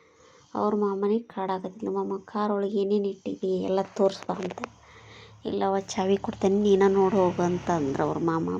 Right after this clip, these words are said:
ಬಂದು ಕಾರ್ ಒಳಗೆ ಹತ್ತಿ ಏನೇನು ನೋಡಾತಿದ್ಲು ಗೊತ್ತಿಲ್ಲ, ವಿಡಿಯೋ ಮಾಡಾತ್-, ಮಾಡ್ಕೊಳತಿದ್ಲು. ನೆಕ್ಸ್ಟ್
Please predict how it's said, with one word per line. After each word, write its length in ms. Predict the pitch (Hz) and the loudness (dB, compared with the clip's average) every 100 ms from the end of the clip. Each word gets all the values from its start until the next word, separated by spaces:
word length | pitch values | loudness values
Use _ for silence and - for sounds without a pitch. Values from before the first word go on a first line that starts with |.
| 202 | -4
ಬಂದು 420 | 196 190 202 208 220 - - - - - - - - _ | -4 -4 -4 -4 -4 -12 -20 -20 -20 -20 -20 -20 -20 _
ಕಾರ್ 260 | - 202 202 | -8 -2 0
ಒಳಗೆ 240 | 196 202 | 0 -2
ಹತ್ತಿ 220 | 208 - 196 | -4 -4 -4
ಏನೇನು 280 | 196 196 202 | -2 0 0
ನೋಡಾತಿದ್ಲು 460 | 190 190 190 190 | -2 -2 -6 -6
ಗೊತ್ತಿಲ್ಲ, 380 | 196 180 - 170 233 233 _ _ _ _ _ _ _ - - - | -4 -4 -6 -6 -6 -10 _ _ _ _ _ _ _ -20 -8 0
ವಿಡಿಯೋ 260 | 196 196 190 | 2 2 0
ಮಾಡಾತ್-, 360 | 190 196 196 - | 0 -4 -6 -4
ಮಾಡ್ಕೊಳತಿದ್ಲು. 800 | 190 185 185 180 180 190 226 254 - _ _ _ _ _ - - - - - - - - - - - _ _ - | -2 -2 -4 -4 -4 -6 -6 -8 -12 _ _ _ _ _ -20 -20 -20 -20 -20 -20 -20 -18 -16 -16 -18 _ _ -6
ನೆಕ್ಸ್ಟ್ 380 | 208 202 - | -4 -4 -6